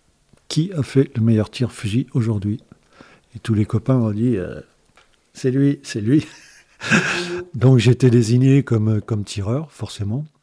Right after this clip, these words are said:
Et, euh, j'ai eu plusieurs emplacements dans la soirée,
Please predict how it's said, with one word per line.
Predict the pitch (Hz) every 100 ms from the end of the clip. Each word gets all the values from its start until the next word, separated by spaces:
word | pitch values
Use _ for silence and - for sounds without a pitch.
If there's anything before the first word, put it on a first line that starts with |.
| _
Et, | 117 113
euh, | 107 107 101 98 95 95 95 104 92 104 107 135 139
j'ai | 147 101 120
eu | 117
plusieurs | 117 101 101 101
emplacements | 101 110 - 117 120 123 117
dans | 101
la | 104
soirée, | - 107 120 139 135